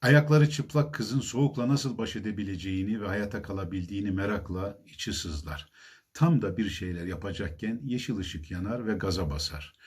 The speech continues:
Ama vicdanı kırmızı ışıkta kalmıştır.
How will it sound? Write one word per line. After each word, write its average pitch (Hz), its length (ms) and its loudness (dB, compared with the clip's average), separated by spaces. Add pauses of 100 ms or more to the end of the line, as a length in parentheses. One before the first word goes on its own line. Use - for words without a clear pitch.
(220)
Ama 117 280 4
vicdanı 117 600 0
kırmızı 113 420 0
ışıkta 85 460 -6
kalmıştır. 76 680 -10